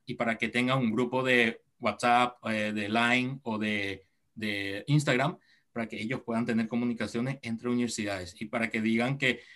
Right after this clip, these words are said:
que va a haber u-, una, un campeonato nacional o un campeonato provincial o un campeonato, eh, grupal y que, bu-, vayan y, eh, yendo, eh, publicando a, a sus amigos. Eso en la parte universitaria.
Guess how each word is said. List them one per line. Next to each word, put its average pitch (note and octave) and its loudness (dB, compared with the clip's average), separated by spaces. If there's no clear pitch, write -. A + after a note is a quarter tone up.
que A#2+ 0
va A2+ 6
a A#2+ 6
haber C3 4
u-, D3 2
una, B2 4
un C3 -2
campeonato A#2+ 2
nacional B2 4
o B2 4
un A#2 0
campeonato A#2 2
provincial A#2+ 2
o B2+ 0
un B2 -2
campeonato, A2+ 0
eh, G#2+ 0
grupal B2 2
y C#3 0
que, C#3+ -2
bu-, A#2+ -12
vayan B2 2
y, - -8
eh, A2+ -2
yendo, A#2+ 2
eh, A2 -2
publicando A#2+ 0
a, G#2 0
a A2 -4
sus A#2 -6
amigos. F#2+ -8
Eso D3 4
en D#3+ 6
la D3+ 4
parte D3+ 6
universitaria. A2 2